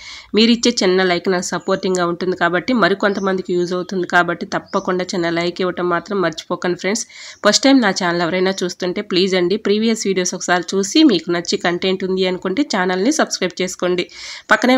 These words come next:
ఉన్న బెల్ ఐకాన్ క్లిక్ చేయండి. బెల్ ఐకాన్ క్లిక్ చేయడం వల్ల నోటిఫికేషన్ వస్తుంది. మన వీడియోస్ని మిస్ అవ్వకుండా చూడగలుగుతారు. ఈ రోజు పెళ్లి రోజు, పుట్టినరోజు జరుపుకుంటున్న ప్రతి ఒక్కరికి కూడా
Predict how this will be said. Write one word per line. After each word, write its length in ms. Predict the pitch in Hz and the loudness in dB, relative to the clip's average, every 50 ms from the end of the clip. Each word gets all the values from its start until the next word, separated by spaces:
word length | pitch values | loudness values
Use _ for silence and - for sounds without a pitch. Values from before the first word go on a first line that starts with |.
| 247 | 4
ఉన్న 140 | 240 226 214 208 190 | 4 4 4 4 6
బెల్ 180 | 196 190 202 202 | 4 6 4 4
ఐకాన్ 240 | 196 202 208 196 190 - | 2 2 0 0 2 0
క్లిక్ 160 | 196 180 - | -2 -4 -2
చేయండి. 180 | 220 202 254 247 240 | -2 -2 0 0 2
బెల్ 140 | 202 208 214 | 2 2 2
ఐకాన్ 240 | 208 208 220 208 202 | 2 2 0 0 2
క్లిక్ 160 | 214 208 196 - | 0 -2 0 -2
చేయడం 180 | 208 190 196 196 | -2 0 2 0
వల్ల 120 | 190 190 185 | 2 2 2
నోటిఫికేషన్ 400 | 185 175 - - 190 190 - 190 | 0 -2 -2 -2 -2 -2 -2 -4
వస్తుంది. 260 | 180 175 - 190 208 247 | -6 -4 -2 -2 0 2
మన 80 | 269 240 202 | 2 2 4
వీడియోస్ని 400 | 196 202 196 190 190 - 190 185 185 | 4 4 2 2 0 0 0 0 0
మిస్ 160 | 185 185 - 185 | -2 -2 -2 -4
అవ్వకుండా 280 | 180 170 - 185 185 214 - | -4 -4 -2 -2 -2 -2 0
చూడగలుగుతారు. 580 | - 202 185 175 180 185 175 165 - 170 160 175 196 214 | 0 0 2 2 2 0 0 0 -2 -2 0 0 0 2
ఈ 20 | 226 | 2
రోజు 180 | 226 240 226 233 - | 2 2 2 0 0
పెళ్లి 160 | 202 185 185 185 185 | 0 0 2 2 2
రోజు, 160 | 196 190 196 190 | 2 0 0 -2
పుట్టినరోజు 340 | - 175 180 175 180 185 175 190 | -2 -4 -2 -2 -2 -2 -2 -2
జరుపుకుంటున్న 380 | 180 175 175 _ 190 190 185 185 185 | -4 -6 -4 _ -4 -4 -2 -4 -4
ప్రతి 160 | 175 - 180 170 | -4 -4 -4 -4
ఒక్కరికి 320 | 170 - 190 - - 185 180 - | -4 -6 -12 -6 -6 -6 -2 -2
కూడా 140 | 190 185 | -2 0